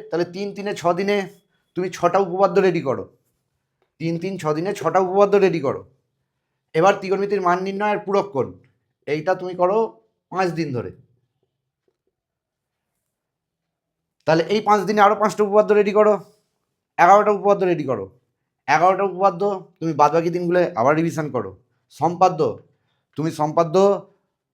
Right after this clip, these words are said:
হচ্ছে অন্তর্বৃত্ত আর পরাবৃত্ত প্র্যাকটিস করো একদিন, একদিন। তারপর চলে আসো সমানুপাতি। সমানুপাতি চ্যাপ্টারটা তুমি দুদিন ধরে প্র্যাকটিস করো, কি তিন দিন ধরে প্র্যাকটিস করো।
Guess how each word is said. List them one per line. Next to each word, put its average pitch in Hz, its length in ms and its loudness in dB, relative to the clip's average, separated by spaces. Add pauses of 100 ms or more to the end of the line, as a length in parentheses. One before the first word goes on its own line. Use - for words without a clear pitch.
(180)
হচ্ছে 135 460 -4
অন্তর্বৃত্ত 170 480 -4 (360)
আর 147 100 0
পরাবৃত্ত 180 380 2
প্র্যাকটিস 165 360 -4
করো 117 320 -4 (420)
একদিন, 165 520 0 (520)
একদিন। 131 580 -6 (2000)
তারপর 151 200 0
চলে 180 200 0
আসো 180 180 0
সমানুপাতি। 170 640 -4 (840)
সমানুপাতি 175 420 -2
চ্যাপ্টারটা 180 360 -4
তুমি 185 180 -8
দুদিন 180 260 -6
ধরে 180 160 0
প্র্যাকটিস 165 300 -6
করো, 120 180 -4
কি - 120 -12
তিন 208 200 -6
দিন 196 120 -6
ধরে 180 140 4
প্র্যাকটিস 143 300 -6
করো। 95 220 -10